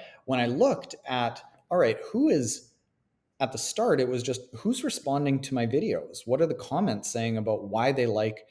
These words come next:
the content? I started seeing a lot of comments about, "Hey, I'm a beginner triathlete. I'm really loving what you are doing here." I started making more of that. And it allowed us to go into this niche,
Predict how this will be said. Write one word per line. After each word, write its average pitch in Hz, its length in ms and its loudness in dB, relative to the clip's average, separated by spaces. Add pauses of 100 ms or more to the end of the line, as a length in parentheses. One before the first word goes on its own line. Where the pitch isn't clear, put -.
(360)
the 120 60 -4
content? 117 640 -4 (920)
I 117 120 2
started 117 400 0
seeing 123 340 2
a 131 80 0
lot 104 220 2
of 117 220 0 (280)
comments 117 420 -2
about, 117 240 0
"Hey, - 260 -8
I'm 135 160 -8
a 147 60 -6
beginner 139 400 -2
triathlete. 127 720 -2
I'm 110 120 0
really 131 260 -2
loving 110 520 0
what 113 360 -2
you 120 220 0
are 113 140 2
doing 127 440 0
here." 107 340 -2 (580)
I 123 60 -2
started 117 320 2
making 117 280 2
more 123 220 4
of 98 120 -2
that. 71 360 -6
And 127 80 -2
it 120 100 0
allowed 135 360 2
us 151 140 0
to 120 100 -8
go 120 240 2
into 123 360 -4
this 113 340 -2
niche, 117 580 0